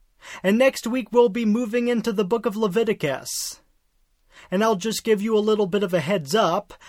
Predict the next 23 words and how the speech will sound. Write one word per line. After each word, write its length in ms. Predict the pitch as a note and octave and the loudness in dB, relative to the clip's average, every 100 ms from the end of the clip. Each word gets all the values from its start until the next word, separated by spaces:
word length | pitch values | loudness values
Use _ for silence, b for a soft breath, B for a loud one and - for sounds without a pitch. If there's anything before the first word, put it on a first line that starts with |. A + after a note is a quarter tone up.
| B B | B B
I 160 | F#3 | 0
do 260 | E3 C4 C#4+ | 0 0 -2
plan 360 | - B3+ A#3+ | -2 0 0
on 260 | A3+ G#3+ F#3+ | 0 0 2
moving 380 | G#3+ A#3 A#3+ G3 | 0 -2 -2 -2
through 260 | - A3+ | -4 -6
the 140 | G3+ F#3+ | -4 -2
book 240 | A3 G#3+ | -4 -4
of 120 | G#3 | -4
Leviticus 840 | F#3+ F#3 F#3 G#3 G#3+ A3 G#3 - - - | -2 -2 0 -2 -2 -2 -2 -4 -10 -6
a 80 | F3+ | 0
little 300 | G3 G#3 F#3 | 2 2 0
bit 320 | G#3 G3 - | -2 -4 -8
quicker, 640 | - G3 F3 C3 A#2+ - _ _ _ _ B B | -4 -2 -2 -4 -6 -10 _ _ _ _ B B
since 320 | - F#3 F3+ | -2 0 0
many 280 | F#3+ G#3+ G#3+ | 0 0 2
of 180 | G3+ D#3+ | 0 -2
the 460 | G3+ G3+ G3 F#3+ - - | -4 -2 -2 -2 -4 -4
regulations 1040 | E3 G#3 E3+ G3 F#3 G#3+ G#3+ - F#3 E3+ | 0 0 2 0 2 2 0 -2 -2 0
and 180 | E3+ D#3 | -2 -2
practices 760 | G#3 A3 A3 E3+ - F3+ F3 | 0 0 0 -4 0 0 0
that 240 | E3+ D#3+ D#3 | 0 0 0
are, 440 | D3+ D3+ D3+ D3 | 0 0 -2 -4